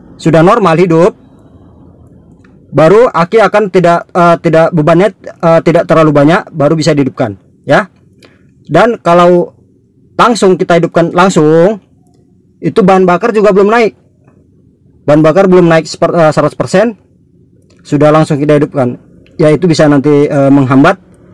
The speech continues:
kinerja mesin, ya. Itulah di sini sering rusaknya dinamo tadi, karena kita sering macet, karena tadi bahan bakar belum naik, aki bisa soak, ya. Jadi dinamo starter bisa rusak,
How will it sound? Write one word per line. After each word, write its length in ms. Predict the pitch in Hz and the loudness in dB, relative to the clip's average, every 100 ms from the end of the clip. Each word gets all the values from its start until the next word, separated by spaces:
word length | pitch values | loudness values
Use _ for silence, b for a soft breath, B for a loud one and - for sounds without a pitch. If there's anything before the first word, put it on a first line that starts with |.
| _ - - - | _ -20 -20 -6
kinerja 320 | 147 147 123 | -2 0 0
mesin, 400 | 143 143 156 123 92 - - - | 0 0 0 -2 -4 -18 -20 -6
ya. 160 | 123 - - - - - - - - - - - | -6 -6 -12 -20 -20 -20 -20 -20 -20 -20 -20 -8
Itulah 320 | 139 - 190 | -4 0 2
di 80 | 151 | 2
sini 240 | 135 160 185 | 0 -2 0
sering 240 | 156 156 | 0 0
rusaknya 320 | 147 139 156 | -2 -2 -2
dinamo 320 | 170 147 143 | 0 2 2
tadi, 480 | 139 135 151 180 202 | 0 0 2 2 0
karena 240 | - 135 143 | -4 -2 -2
kita 400 | 151 147 139 - - b b b b b | -2 -2 -2 -6 -20 b b b b b
sering 240 | - 147 | -4 0
macet, 400 | 143 143 - 262 _ _ _ _ | 0 0 -2 -4 _ _ _ _
karena 320 | 151 151 190 | -4 -2 0
tadi 240 | 185 226 | 0 -2
bahan 240 | - 143 156 | -2 -2 0
bakar 240 | 143 143 | 0 0
belum 160 | 147 160 | 0 2
naik, 320 | 220 202 185 _ _ _ _ 139 | 2 0 -2 _ _ _ _ -6
aki 240 | 147 170 | -4 -2
bisa 160 | 165 147 | -2 0
soak, 400 | 190 220 208 - _ _ _ - | 0 2 0 -2 _ _ _ -4
ya. 240 | 180 214 _ _ _ _ _ _ _ _ _ _ _ - | -4 -4 _ _ _ _ _ _ _ _ _ _ _ -4
Jadi 400 | 143 226 196 160 | -2 2 0 0
dinamo 320 | 156 151 151 | 0 0 0
starter 320 | - 285 208 | -2 -2 -2
bisa 160 | 175 147 | 0 -2
rusak, 320 | 139 190 | 0 -4